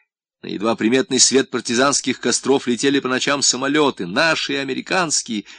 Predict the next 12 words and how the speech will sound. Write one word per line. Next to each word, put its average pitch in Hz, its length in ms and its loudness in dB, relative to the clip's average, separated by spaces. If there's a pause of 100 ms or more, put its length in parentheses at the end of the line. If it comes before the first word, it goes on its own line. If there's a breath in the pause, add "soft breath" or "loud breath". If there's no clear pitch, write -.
взлетавшие 156 720 0
с - 100 -2
итальянских 120 640 -2
аэродромов. 110 640 0 (300 loud breath)
Образовался 117 840 -2 (560)
воздушный 170 560 0
мост, 151 480 -6
пронизанный 147 540 -2
струями 170 540 0
огня, 147 440 2
зениток 151 720 -2
и 165 200 -4